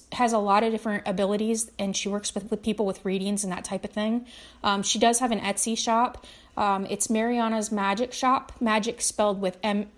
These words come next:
A G I C K. Um, so you can check that out if you want to, if you wanna check it out before she's actually live on the show.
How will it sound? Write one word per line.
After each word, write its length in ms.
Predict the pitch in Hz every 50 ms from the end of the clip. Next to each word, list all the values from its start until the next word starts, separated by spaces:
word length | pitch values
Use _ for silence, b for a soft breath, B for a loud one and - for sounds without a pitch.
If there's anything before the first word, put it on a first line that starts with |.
| - - _
A 360 | 208 208 202 196 196 196 - - - - - - - -
G 480 | - - 226 220 214 202 202 208 - - -
I 200 | 202 190 190 190
C 240 | 185 - - 202 196
K. 400 | - - 226 226 247 262 254 B B B B B B B B B -
Um, 280 | - - - - 208 202
so 120 | - 240
you 60 | 226
can 100 | - 226
check 280 | 214 - 226 208 - -
that 180 | 208 196 202
out 180 | 196 196 202 202
if 80 | 202 -
you 60 | 214
want 200 | 196 190 - -
to, 200 | - 220 220 226
if 120 | 226 226
you 40 | 226
wanna 140 | 202 196 185
check 180 | - 214 202
it 60 | - 202
out 120 | 196 196
before 280 | 208 196 - 208 196 202
she's 200 | - 233 202 226
actually 320 | 196 196 - - 226 202
live 220 | 202 196 196 202
on 100 | 220 220
the 60 | 233 247
show. 380 | 254 - 208 196 202 247 262